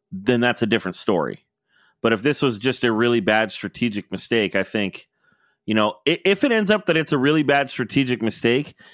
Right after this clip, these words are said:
then it's actually the right thing for him to do to step off the board so that they can do the investigation, which is what he's saying. So I think, you know, we, we, we also wanna give benefit of the doubt when we can.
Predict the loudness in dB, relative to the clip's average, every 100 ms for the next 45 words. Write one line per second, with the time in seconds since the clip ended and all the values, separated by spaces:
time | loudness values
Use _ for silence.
0 | -14 -2 0 2 2 0 0 0 2 2
1 | 2 0 -2 0 0 0 0 0 0 0
2 | -2 2 -2 -2 -4 -2 -2 -4 _ -2
3 | 0 0 0 0 0 0 0 0 0 -2
4 | -2 -4 -4 -2 -2 -4 -2 0 0 -2
5 | -2 -2 -2 -4 -12 _ _ _ _ _
6 | _ 0 0 2 -2 0 -2 0 0 2
7 | 2 0 -4 -4 -2 -2 0 0 2 0
8 | 0 0 0 -2 0 0 0 -2 -2 0
9 | 0 0 -2 -4 -4 -4 -2 -2 -4